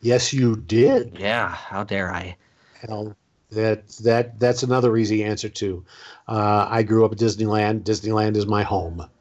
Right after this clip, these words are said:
Speaker 1: and so it's, it's, it'll always be the, the original Disneyland for me.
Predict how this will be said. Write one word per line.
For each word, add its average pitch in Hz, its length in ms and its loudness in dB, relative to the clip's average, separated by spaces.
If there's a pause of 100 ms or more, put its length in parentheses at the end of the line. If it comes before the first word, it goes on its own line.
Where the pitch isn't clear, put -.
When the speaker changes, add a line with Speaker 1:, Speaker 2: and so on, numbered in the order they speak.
(360)
Speaker 1:
and 92 120 -8
so 98 300 2
it's, - 360 -4
it's, 113 200 -2
it'll 110 140 6
always 110 300 6
be 107 120 4
the, 101 240 2
the 107 160 2
original 101 340 0
Disneyland 92 480 -2
for 95 120 -4
me. 85 240 -6